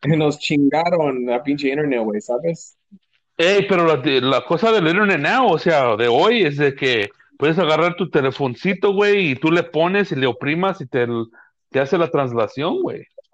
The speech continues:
Speaker 2: O sea, yo
Speaker 1: Sí,
Speaker 2: pienso
Speaker 1: pero
Speaker 2: que es
Speaker 1: antes no
Speaker 2: más
Speaker 1: era
Speaker 2: a-,
Speaker 1: así.
Speaker 2: es más fácil hoy, como
Speaker 1: Sí, antes, antes era puro porno, güey. Nomás, eh, entramos a neta para pinche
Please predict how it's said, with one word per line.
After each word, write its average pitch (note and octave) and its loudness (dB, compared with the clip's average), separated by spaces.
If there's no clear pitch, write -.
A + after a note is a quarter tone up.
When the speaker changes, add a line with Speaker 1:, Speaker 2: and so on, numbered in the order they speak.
Speaker 2:
O A2 -14
sea, C#3 0
yo C3 4
Speaker 1:
Sí, C#4 4
Speaker 2:
pienso A#3 4
Speaker 1:
pero - -
Speaker 2:
que G3 0
es F3 4
Speaker 1:
antes F3 0
no F#3 2
Speaker 2:
más F#3+ 0
Speaker 1:
era F3+ 4
Speaker 2:
a-, - 2
Speaker 1:
así. D#3+ -6
Speaker 2:
es D3+ 0
más G3 2
fácil D#3+ 0
hoy, E3 2
como B2+ 0
Speaker 1:
Sí, C3 0
antes, G3 -2
antes F3+ 0
era G#3 0
puro G3 0
porno, F3 0
güey. A#2+ 0
Nomás, B2+ -6
eh, D3 -14
entramos C#3+ 0
a D#3+ 2
neta E3 -4
para D#3 0
pinche D#3+ -4